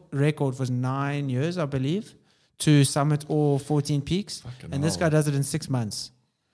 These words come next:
Speaker 1: And, you know, he was talking about some of these expeditions.
Speaker 2: Six months.
Speaker 1: Six
Speaker 2: And the
Speaker 1: months.
Speaker 2: previous record was nine years.
Speaker 1: Nine years.
Speaker 2: Yo, crystal meth is a hell of a drug, bro.
Speaker 1: Yes, and this guy is, uh,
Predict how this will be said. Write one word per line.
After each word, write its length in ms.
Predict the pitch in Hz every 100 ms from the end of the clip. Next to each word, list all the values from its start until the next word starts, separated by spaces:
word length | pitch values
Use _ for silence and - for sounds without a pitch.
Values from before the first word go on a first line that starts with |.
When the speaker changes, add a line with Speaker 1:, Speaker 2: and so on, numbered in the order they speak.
| _ _
Speaker 1:
And, 120 | 151 170
you 60 |
know, 120 | 170
he 120 | 165 170
was 140 | 170
talking 180 | 190 185
about 200 | 180 175
some 140 | 190
of 40 | 196
these 140 | 175
expeditions. 640 | 160 156 151 135 151 139 113
Speaker 2:
Six 280 | 85 - 135
months. 400 | 131 135 156 131
Speaker 1:
Six 180 | 180 151
Speaker 2:
And 80 |
the 60 | 156
Speaker 1:
months. 240 | 143 -
Speaker 2:
previous 20 | 180
record 40 | 175 131
was 20 |
nine 320 | 127 143 147
years. 340 | 127 156 135 120
Speaker 1:
Nine 280 | 143 160
years. 580 | 135 139 123 107 - - - _ _ _
Speaker 2:
Yo, 240 | 123 123 95 - - _ -
crystal 280 | 127 127 117
meth 200 | 117 120
is 100 | 101
a 40 |
hell 120 | 101 113
of 60 |
a 40 | 104
drug, 320 | 104 104 90
bro. 120 | 143
Speaker 1:
Yes, 260 | 143 147 -
and 160 | 170
this 140 | 175 -
guy 160 | 185
is, 300 | 180 170 147
uh, 100 | 165